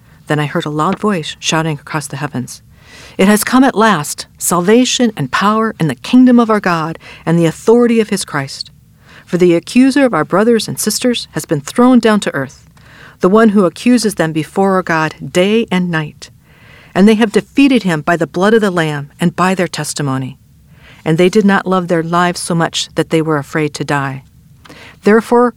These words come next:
rejoice, O heavens, and you who live in the heavens, rejoice." But terror will come on the earth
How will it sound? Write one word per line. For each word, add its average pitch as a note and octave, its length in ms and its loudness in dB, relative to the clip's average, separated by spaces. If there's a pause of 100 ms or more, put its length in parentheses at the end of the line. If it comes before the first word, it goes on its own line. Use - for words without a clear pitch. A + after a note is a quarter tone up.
(120)
rejoice, A3 600 2
O D#3+ 80 -4
heavens, D3 560 -6 (260)
and F3+ 160 6
you B3+ 160 6
who B3 160 2
live A3 200 2
in G#3 100 2
the F3 60 -2
heavens, G#3 480 0 (120)
rejoice." G3+ 720 -2 (800)
But - 160 -8
terror F#3+ 420 0
will D3 140 -8
come - 300 -2
on F#3+ 100 2
the F#3 140 -2
earth D#3 360 -8